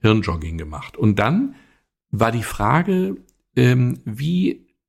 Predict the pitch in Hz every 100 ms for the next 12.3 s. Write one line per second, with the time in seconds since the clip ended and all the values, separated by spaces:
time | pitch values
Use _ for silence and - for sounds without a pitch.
0 | - 101 123 156 143 135 135 156 131 123
1 | 156 156 135 110 120 135 123 120 113 127
2 | 143 - _ _ _ - 113 - 101 110
3 | 120 131 _ _ _ 113 113 110 - 113
4 | - - 92 85 87 - 95 - _ _
5 | _ _ - - - - 131 160 131 -
6 | 165 175 170 190 117 107 104 120 135 214
7 | 240 - _ - 123 127 127 127 - -
8 | 131 135 123 135 131 127 - 120 - 107
9 | 113 107 107 117 117 107 110 127 - 110
10 | - 85 - - 175 - - - _ _
11 | - 127 127 107 104 104 98 90 90 85
12 | 82 80